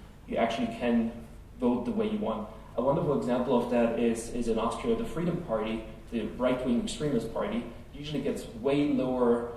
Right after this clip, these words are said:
um, numbers when they're polled, because if you're called up and people ask you, "Who are you voting for?" people don't feel like they wanna say the right-wing party. But once it, people are in the voting booth, suddenly they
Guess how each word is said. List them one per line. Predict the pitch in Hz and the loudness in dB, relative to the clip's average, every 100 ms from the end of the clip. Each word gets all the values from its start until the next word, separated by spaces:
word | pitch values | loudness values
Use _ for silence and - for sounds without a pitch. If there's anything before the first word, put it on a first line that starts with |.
| - - - | -12 -16 -6
um, | 117 113 110 113 110 110 107 - - - - | 2 2 2 0 -2 -4 -6 -8 -14 -16 -6
numbers | 127 139 120 117 117 - | 2 2 4 2 0 -2
when | 240 | -2
they're | - - - | 0 -4 -2
polled, | 160 107 - | -2 -2 -6
because | - 123 - - - - | -6 -4 -4 -8 -14 -10
if | 139 143 | -8 -6
you're | 139 | -2
called | 131 127 | 0 2
up | 151 - | 2 0
and | 120 - - - - | -2 -4 -12 -14 -10
people | 147 - | -4 0
ask | 120 123 | 0 0
you, | 131 123 | -2 2
"Who | 147 | 4
are | |
you | 123 113 | 6 6
voting | 143 151 123 | 6 4 2
for?" | 110 - | 0 -2
people | 139 135 | -4 -4
don't | 123 117 117 | 0 0 0
feel | 139 123 | 0 2
like | 110 - | 2 0
they | |
wanna | 117 113 | 2 2
say | 110 120 | 2 0
the | 110 | 2
right-wing | 113 - - - | 2 2 0 0
party. | 143 131 - - - - - - - | 2 2 0 -6 -10 -14 -16 -14 0
But | 143 120 | 2 6
once | 151 151 175 - - | 6 8 4 -2 -6
it, | 156 147 - - | -6 -6 -10 -6
people | 165 - 131 | -2 2 4
are | |
in | 127 | 4
the | 123 | 4
voting | 143 156 117 | 4 4 2
booth, | 120 - - | 0 -2 -2
suddenly | 151 143 127 127 | 0 2 2 2
they | 120 117 120 | 4 2 0